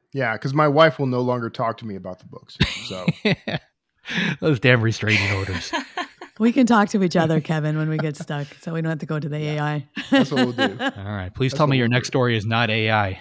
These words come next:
Speaker 1: Yes. So, new Lee and Low diversity baseline survey finds minor changes. Uh, the diversity baseline survey by Lee and Low Books indicates a small but positive shift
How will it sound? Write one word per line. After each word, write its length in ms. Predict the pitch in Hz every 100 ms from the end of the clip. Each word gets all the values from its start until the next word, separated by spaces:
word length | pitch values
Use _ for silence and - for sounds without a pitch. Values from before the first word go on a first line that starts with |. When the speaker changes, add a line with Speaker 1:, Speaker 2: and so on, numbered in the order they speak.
| -
Speaker 1:
Yes. 400 | 127 147 156 -
So, 520 | - - 165 151 127
new 360 | 120 147 196 226
Lee 400 | 180 170 208 208
and 160 | 160 151
Low 240 | 180 196
diversity 560 | 156 143 180 180 160 127
baseline 520 | 123 127 - 127 117
survey 360 | 127 123 123 117
finds 420 | 135 131 117 104
minor 560 | 107 117 127 135 131
changes. 680 | 120 123 110 110 - - - _ _ _ -
Uh, 200 | 117 107
the 160 | 120 131
diversity 560 | 127 113 156 170 170
baseline 440 | 135 143 156 151 135
survey 440 | 135 123 117 120
by 240 | 113 113 110
Lee 460 | 117 123 131 135
and 180 | 113 113
Low 220 | 110 117
Books 380 | 104 117 113 -
indicates 400 | 135 135 131 120
a 60 | 104
small 440 | - 143 165 214
but 220 | - -
positive 520 | - - 233 233 214 175
shift 380 | - 175 -